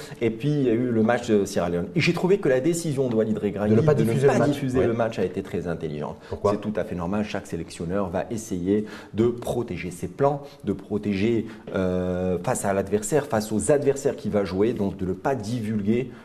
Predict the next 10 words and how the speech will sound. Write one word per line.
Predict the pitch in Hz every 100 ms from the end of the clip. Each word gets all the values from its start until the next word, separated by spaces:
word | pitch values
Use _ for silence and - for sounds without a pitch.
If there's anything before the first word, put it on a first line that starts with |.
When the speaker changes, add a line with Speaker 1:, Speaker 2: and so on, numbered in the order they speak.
| - -
Speaker 1:
euh, | 95 90 85 85 85 82
ses | -
plans, | - 101 - - - _
sa | -
Speaker 2:
Mhm. | 107
Speaker 1:
stratégie, | - 107 104 90 107 - - -
euh, | 95 92 92
son | - 139
dispositif | 113 - 120 104 104 107 -
tactique. | - - 214